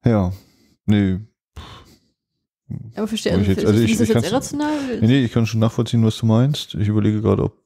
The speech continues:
Speaker 1: mir da noch was aufgefallen ist an der Stelle, aber ich will auch sagen, irgendwas, vielleicht stand da irgendwas im Artikel. Ja. Was gibt's denn sonst noch so zu sagen zu diesem Film?
Speaker 2: Ja,
Speaker 1: Welche,
Speaker 2: es
Speaker 1: welche Rolle spielt denn das, dass das in Tokio ist und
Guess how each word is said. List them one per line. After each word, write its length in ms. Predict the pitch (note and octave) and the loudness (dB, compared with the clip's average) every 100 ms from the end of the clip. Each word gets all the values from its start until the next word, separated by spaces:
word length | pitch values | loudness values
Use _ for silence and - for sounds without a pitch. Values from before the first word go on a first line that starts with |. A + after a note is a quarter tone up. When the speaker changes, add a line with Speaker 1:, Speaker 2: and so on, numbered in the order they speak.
| - | -12
Speaker 1:
mir 200 | - G2+ | 0 2
da 80 | G#2 | 4
noch 160 | G#2 A2+ | 2 0
was 80 | |
aufgefallen 320 | A2 A2 - A2 | -2 -2 -2 0
ist 60 | |
an 80 | G#2 | 2
der 80 | G#2+ | 0
Stelle, 280 | - A2+ A2 | 0 2 2
aber 180 | G#2+ | 2
ich 400 | G#2+ - - - - - - - - | 0 -2 -12 -16 -20 -20 -20 -20 -6
will 160 | - A#2+ | -2 -2
auch 100 | - | -2
sagen, 200 | - - | -2 0
irgendwas, 280 | - G#2+ G#2 | 2 2 0
vielleicht 340 | - - A2+ | -4 -2 -2
stand 160 | - A#2+ | 0 -4
da 40 | |
irgendwas 280 | - A2+ A2 | -2 -4 -4
im 80 | - | -4
Artikel. 380 | A2 - C3+ A#2+ _ _ - - - - - - - - - _ - | -4 -6 -10 -10 _ _ -20 -20 -20 -20 -20 -20 -20 -20 -20 _ 0
Ja. 560 | G#2 G2 F#2+ F#2+ F#2+ G#2 - _ _ _ _ _ _ _ _ _ _ _ _ _ _ - _ - - - - - | 4 4 4 4 2 -2 -8 _ _ _ _ _ _ _ _ _ _ _ _ _ _ -20 _ -20 -20 -20 -14 -4
Was 100 | A2+ | -2
gibt's 140 | B2 | 2
denn 80 | A#2+ | 2
sonst 160 | G2+ - | 2 0
noch 80 | |
so 120 | G2 - | -2 -4
zu 200 | - G#2 | -6 -4
sagen 320 | A2 G2 G2+ | -2 -2 -4
zu 120 | - | -6
diesem 240 | A2 A2 | -6 -6
Film? 320 | G#2+ - A2+ A2+ | -6 -8 -6 -2
Speaker 2:
Ja, 200 | A2 A2 | -2 2
Speaker 1:
Welche, 200 | A2 - | 0 2
Speaker 2:
es 40 | |
Speaker 1:
welche 220 | A#2 A2+ A2+ | 0 2 2
Rolle 280 | A2 B2 | 4 2
spielt 360 | A2+ - A#2 A#2+ | 0 0 0 2
denn 120 | A2+ | 2
das, 200 | G#2 - | 2 0
dass 200 | - G#2 | -2 0
das 140 | A2 - | 0 0
in 160 | A2 | -2
Tokio 440 | - A#2 - G#2+ G2+ | 0 -2 0 0 2
ist 360 | G2+ - - | 0 -2 -8
und 500 | - G#2+ A2+ - - | -4 -4 -6 -10 -18